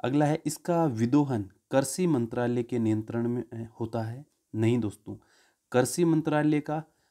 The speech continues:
खनिजों के मामले में कोई रोल नहीं होता है, तो ये ऑप्शन गलत है। अगला ऑप्शन है नागौर जिले के डेगाना नामक स्थान पर टंगस्टन का उत्पादन होता है, तो बिल्कुल ये सही है क्योंकि मैंने आपको पहले भी ऐसा क्वेश्चन अभी बताया था, तो ये सही है।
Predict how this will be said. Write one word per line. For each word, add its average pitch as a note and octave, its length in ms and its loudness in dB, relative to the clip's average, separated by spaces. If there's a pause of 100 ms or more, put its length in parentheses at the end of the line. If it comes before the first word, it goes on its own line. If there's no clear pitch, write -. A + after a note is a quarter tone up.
(120)
खनिजों C3+ 440 2
के D#3 120 0
मामले G#2+ 360 2
में B2+ 200 0
कोई A#2+ 380 4
रोल G#2+ 200 2
नहीं G#2 300 0
होता G#2 260 -6
है, C3 160 -8
तो A2 160 -8
ये G2+ 200 -4
ऑप्शन C#3+ 420 -6 (120)
गलत A2 400 2
है। C#3 180 -10 (680)
अगला D#3 220 4
ऑप्शन E3+ 240 2
है D#3+ 60 4
नागौर A#2+ 460 6
जिले D3+ 280 2
के D3+ 140 -4
डेगाना C3+ 520 0
नामक C3 320 -2
स्थान B2+ 320 -4
पर B2+ 120 -4
टंगस्टन A#2+ 600 -4 (580)
का B2 80 4
उत्पादन B2 440 2
होता B2 280 -2
है, C3+ 180 -6
तो A2+ 160 -4
बिल्कुल A#2 420 0
ये C#3+ 160 4
सही A#2+ 420 -2
है C3+ 100 0
क्योंकि B2+ 280 -6
मैंने A#2+ 180 0
आपको A#2 220 -4
पहले A2+ 320 -2
भी C3 140 0
ऐसा B2+ 180 -4
क्वेश्चन B2 300 -6
अभी B2 160 0
बताया A2+ 380 0
था, C3 240 -10 (460)
तो G#2+ 80 -2
ये A#2+ 200 2
सही A#2+ 340 0
है। C#3+ 200 0